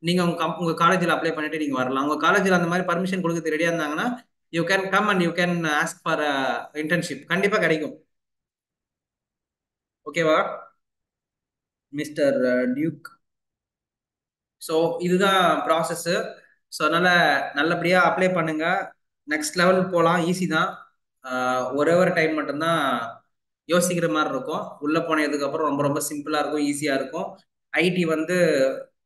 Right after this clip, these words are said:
ஐ டி booming ஆக்சுவலா நல்லாவே தான் இருக்கு, ஒண்ணும் பெருசா குறைஞ்செல்லாம் போகல. So, people are getting,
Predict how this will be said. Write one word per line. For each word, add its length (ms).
ஐ 200
டி 140
booming 380
ஆக்சுவலா 420
நல்லாவே 380
தான் 160
இருக்கு, 300
ஒண்ணும் 360
பெருசா 320
குறைஞ்செல்லாம் 540
போகல. 320
So, 240
people 280
are 140
getting, 360